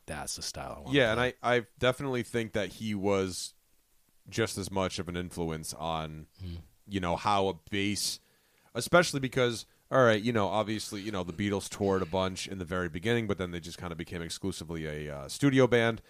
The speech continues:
Speaker 2: But I think that the Paul McCartney,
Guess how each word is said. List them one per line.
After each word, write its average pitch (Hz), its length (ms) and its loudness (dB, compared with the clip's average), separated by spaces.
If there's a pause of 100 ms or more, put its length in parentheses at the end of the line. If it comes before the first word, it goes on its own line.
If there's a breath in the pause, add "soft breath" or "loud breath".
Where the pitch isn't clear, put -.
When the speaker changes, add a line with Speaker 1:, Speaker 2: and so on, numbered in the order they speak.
(320 soft breath)
Speaker 2:
But 107 80 2
I 107 80 4
think 104 260 -2
that 98 340 0
the 98 340 2
Paul 104 200 0
McCartney, 98 560 -2